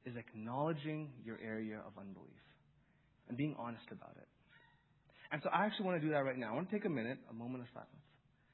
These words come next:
And if you're here and as I've been speaking, you're like, as soon as you started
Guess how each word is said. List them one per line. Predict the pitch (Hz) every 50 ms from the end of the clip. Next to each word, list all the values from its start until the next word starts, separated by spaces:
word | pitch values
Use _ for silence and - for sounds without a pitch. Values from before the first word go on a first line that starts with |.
| - - - - - - - - _ - _ _ -
And | 170 170 170
if | 175 170 -
you're | 175 151 147 - -
here | 214 208 175
and | 139 131
as | 135 147 156 175
I've | 165 143
been | 143 139 127 -
speaking, | - - 165 170 165 - 131 113 110
you're | 110 120 120
like, | 113 107 98 95 - - - - - _ _ _ _ _ _ _ _ _ _ - - - - - - _ _ -
as | - - -
soon | - 135 147 147
as | 135
you | 135 131
started | - 135 127 123 123